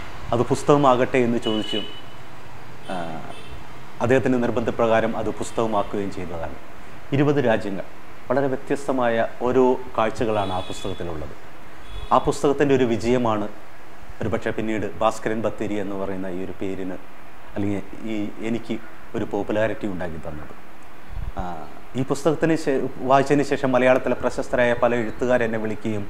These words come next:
സിനിമാ സംവിധായകരും എഴുത്തുകാരും തിരക്കഥാകൃത്തുക്കളും അഭിനേതാക്കളൊക്കെ എന്നെ വിളിക്കുകയും ഈ പുസ്തകത്തിനെക്കുറിച്ച് അഭിപ്രായം പറയുകയൊക്കെ ചെയ്തു. എൻ്റെ ജീവിതത്തിലെ വലിയൊരു, വലിയൊരു സന്തോഷമാണ്.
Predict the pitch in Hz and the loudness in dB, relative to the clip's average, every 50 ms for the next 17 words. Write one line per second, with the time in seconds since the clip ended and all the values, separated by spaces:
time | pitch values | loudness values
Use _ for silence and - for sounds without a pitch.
0 | - - - - - - - - 120 120 120 123 123 123 120 - - - - 120 | -6 -6 -6 -6 -6 -6 -2 0 2 2 2 2 2 2 2 0 -2 -2 -2 0
1 | 110 113 123 117 120 117 117 113 117 117 113 113 110 107 113 120 - 135 113 120 | 0 0 2 4 4 4 4 4 2 0 0 0 0 0 0 0 0 0 0 0
2 | 113 107 107 107 - 110 - - - 127 120 120 120 117 110 - 120 110 110 107 | 0 0 -2 -2 -2 -2 -2 -2 0 2 2 4 4 2 0 -2 -2 -2 -2 -2
3 | 104 98 - - - - - 104 107 107 110 113 117 123 117 120 117 - 120 117 | -2 -4 -4 -6 -6 -2 2 2 2 2 2 0 -2 -2 -2 -2 -2 -2 -2 -2
4 | 107 - 113 104 104 101 101 95 98 - - 104 101 95 92 - - - - - | -2 0 -2 -2 -2 -2 -2 -4 -4 -4 -4 -4 -4 -4 -4 -4 -6 -6 -6 -6
5 | 113 98 - 104 - - 110 - 113 107 101 107 101 - 110 98 98 - - 104 | -4 -4 -4 -4 -2 -2 -4 -2 -2 -4 -4 -4 -4 -2 -2 -2 -2 -2 -2 -2
6 | 101 104 92 92 92 90 87 92 90 82 90 - - 90 80 73 - - - - | -2 -2 -2 -4 -4 -4 -4 -4 -4 -6 -6 -6 -6 -6 -6 -6 -8 -8 -8 -8
7 | - - - - - 123 120 110 123 123 117 117 123 110 110 110 113 107 107 107 | -8 -8 -8 -4 -2 -2 0 0 0 0 0 0 0 0 0 0 0 0 -2 -4
8 | 104 113 117 131 127 117 135 - - 98 95 104 - - 90 85 82 80 | -4 -2 2 2 2 2 2 -2 -4 -4 -4 -4 -4 -6 -6 -6 -6 -6